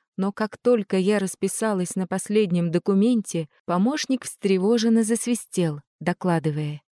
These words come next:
"В обители мертвецов верхние фонтаны переполнены. Вода бьёт через край". "Почему ты не удивил?" проворчала я и достала из ящика стола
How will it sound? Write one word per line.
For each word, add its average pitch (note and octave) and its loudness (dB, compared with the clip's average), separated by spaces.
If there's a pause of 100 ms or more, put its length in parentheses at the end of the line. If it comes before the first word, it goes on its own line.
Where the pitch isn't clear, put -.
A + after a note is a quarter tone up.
(240)
"В D#3 -2
обители F#3+ 2
мертвецов F#3 2
верхние F#3+ 2
фонтаны F#3 0
переполнены. C#3+ -2 (420)
Вода F3 2
бьёт G3 2
через G#3+ 0
край". F3 -2 (360)
"Почему B3 -2
ты A#3 2
не G3 6
удивил?" F#3 -2 (360)
проворчала F#3+ -4
я D#3+ -6 (280)
и G3+ 4
достала G3+ 2
из F#3+ 4
ящика G3 2
стола F3+ 0